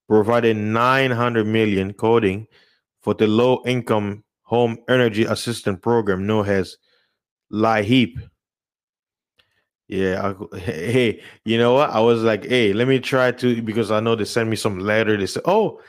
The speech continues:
hey, if you need help," and I guess what? I gave them how much I made. They say, "Deny, you make too much money." I was like, "Why? <laughs> I need help too. It's just me."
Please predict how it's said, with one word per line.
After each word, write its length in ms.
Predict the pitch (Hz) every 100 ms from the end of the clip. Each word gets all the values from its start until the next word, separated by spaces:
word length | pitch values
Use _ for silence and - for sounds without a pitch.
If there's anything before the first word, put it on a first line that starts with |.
| - _ -
hey, 160 | 170
if 140 | 170 170
you 60 |
need 220 | 165 165
help," 280 | 143 151 160 -
and 160 | 113
I 40 | 107
guess 240 | 120 113
what? 220 | 120 95 - _ _ _
I 160 | 101 95 - _ 92
gave 260 | 117 120 120
them 200 | 120 113
how 160 | 107
much 220 | 113 113
I 20 | 101
made. 380 | 104 110 110 110 _ _ _ _ _
They 140 | 95
say, 520 | 98 - 107 104 101 - _ _ _ _ 92
"Deny, 640 | 113 113 117 120 113 101
you 260 | 92 92 104
make 240 | 107 101
too 80 | 117
much 260 | 110 98 107
money." 260 | 101 101 - _ -
I 40 |
was 160 | 120 117
like, 120 | 113
"Why? 640 | - - 139 139 - - - _
<laughs> 200 | _ _
I 1400 | 294 - 277 - 202 165 - 170 - 196 - - - - 240
need 280 | 254 254 233
help 380 | - - - -
too. 520 | - 220 226 220 226 - - - - - - _ _
It's 180 | 233 226
just 460 | 240 - 254 -
me." 560 | 277 277 - - - -